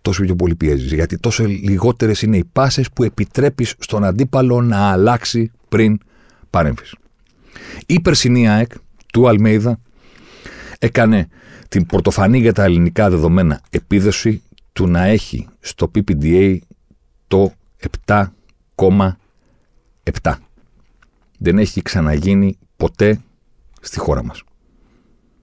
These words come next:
Καμία ομάδα ποτέ δεν είχε μέσο όρο κάτω από οκτώ πάσες. Στο οκτώ κόμμα έξι, οκτώ κόμμα επτά είναι το ρεκόρ της πίεσης. Και πηγαίνει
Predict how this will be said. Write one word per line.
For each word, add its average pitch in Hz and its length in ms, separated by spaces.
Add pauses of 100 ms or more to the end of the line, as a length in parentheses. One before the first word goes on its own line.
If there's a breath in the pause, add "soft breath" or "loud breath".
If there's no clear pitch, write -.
(140)
Καμία 104 400
ομάδα 101 280
ποτέ 123 540
δεν 104 180
είχε 104 160
μέσο 101 260
όρο 107 200 (100)
κάτω 120 460
από - 300
οκτώ 120 580 (280)
πάσες. 87 420
Στο - 200
οκτώ 87 280
κόμμα 95 260
έξι, 98 240
οκτώ 82 200
κόμμα 80 260
επτά 127 340
είναι 127 320
το 110 180
ρεκόρ 117 340
της - 160
πίεσης. 78 400
Και 107 120
πηγαίνει 101 460